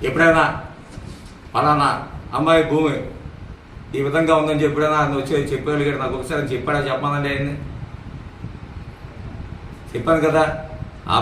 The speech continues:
పార్టీలోకి వెళ్ళిన అందరూ కూడా "మేము పలానా పని చేసాం, మాకు ఓటు" అని చెప్పాను. కానీ దమ్ము లేక ఇలాంటి పాలిటిక్స్కి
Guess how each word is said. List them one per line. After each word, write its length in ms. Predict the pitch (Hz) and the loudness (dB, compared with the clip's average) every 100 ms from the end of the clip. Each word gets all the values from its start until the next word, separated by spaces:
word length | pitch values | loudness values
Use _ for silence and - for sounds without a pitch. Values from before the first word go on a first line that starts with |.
| - | 4
పార్టీలోకి 420 | 123 165 165 151 | 2 4 4 6
వెళ్ళిన 280 | 147 151 147 | 4 4 2
అందరూ 160 | 143 139 | 0 0
కూడా 160 | 139 139 160 - - - - - - - - - - - - - - - - - - - - - | 0 0 0 -6 -12 -16 -16 -16 -14 -16 -14 -14 -12 -12 -12 -12 -12 -12 -14 -12 -12 -12 -14 -2
"మేము 180 | 147 147 - | 0 0 0
పలానా 280 | 131 147 147 135 | 4 4 4 2
పని 160 | 160 175 | 4 4
చేసాం, 280 | 165 175 160 | 4 4 4
మాకు 180 | 151 151 | 6 6
ఓటు" 180 | 160 160 | 6 2
అని 140 | 147 147 | 2 2
చెప్పాను. 320 | 147 151 151 | 2 2 2
కానీ 120 | 139 131 | 0 2
దమ్ము 220 | 135 165 | 2 4
లేక 200 | 151 - 131 156 - - - 117 | 4 4 4 2 0 -10 -10 -2
ఇలాంటి 340 | 143 156 135 120 - - - | 0 2 2 -2 -4 -10 -2
పాలిటిక్స్కి 560 | 123 147 156 - 143 | 0 2 2 0 -4